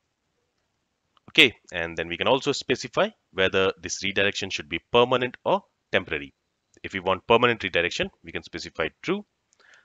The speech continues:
Otherwise, we can specify false, or we can omit this second argument. In that case, it will be a temporary redirection. So let me go ahead and let me comment this line. Here, we want to make a temporary redirection, and we want to redirect the user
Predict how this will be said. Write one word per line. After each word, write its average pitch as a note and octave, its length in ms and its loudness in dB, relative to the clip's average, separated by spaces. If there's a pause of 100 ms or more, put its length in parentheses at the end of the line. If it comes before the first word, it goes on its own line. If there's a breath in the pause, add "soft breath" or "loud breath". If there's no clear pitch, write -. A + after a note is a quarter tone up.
(140)
Otherwise, C#3 420 0 (100)
we F#2+ 80 -14
can F#2 140 -4
specify F#2 400 -2
false, C#3 420 0
or F2 260 0 (380)
we F2+ 60 -6
can F2+ 180 -2 (100)
omit A#2 320 -2
this - 300 -4
second - 500 -4
argument. D#2 460 -4 (220)
In E2 80 -16
that F2+ 180 -4
case, - 160 -4
it - 120 -12
will E2 100 -16
be F2 160 -10
a G3+ 120 2 (200)
temporary G2 400 -2
redirection. D#2+ 580 -2 (540)
So - 120 -20
let - 140 -20
me E2 80 -16
go F#2 60 -6
ahead F#2 100 -2
and E2+ 80 -8
let E2 140 -6
me E2 80 -12
comment F2+ 340 -4 (100)
this - 220 -4
line. D3 180 -2 (360)
Here, D3 220 2 (140)
we F2 120 -8
want F2 200 -4
to E2 60 -16
make F2 300 -2
a F2 140 -10
temporary A#2 400 -2
redirection, F2 640 -4 (500)
and E2+ 100 -12
we E2+ 100 -4
want G#2 260 0
to G#2+ 160 -2
redirect F2 340 -2
the E2 120 -4
user D#2+ 280 -6